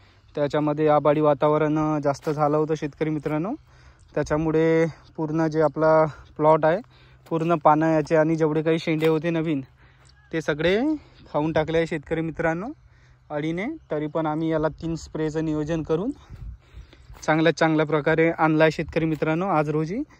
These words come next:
आणि इथून, अ, पंधरा ते, दहा ते पंधरा दिवसामध्ये आपला हा चण्याचा सारा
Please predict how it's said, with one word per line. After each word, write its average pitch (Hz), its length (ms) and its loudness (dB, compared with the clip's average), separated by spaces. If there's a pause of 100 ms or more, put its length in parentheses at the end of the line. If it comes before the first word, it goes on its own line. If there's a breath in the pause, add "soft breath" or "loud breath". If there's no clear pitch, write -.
(280 soft breath)
आणि 170 380 2
इथून, 185 280 0
अ, 175 120 4
पंधरा 165 340 4
ते, 175 560 2 (260 loud breath)
दहा 156 200 2
ते 165 120 2
पंधरा 165 280 0
दिवसामध्ये 160 440 -2
आपला 156 240 2
हा 165 120 0
चण्याचा 156 380 -6
सारा 156 340 -2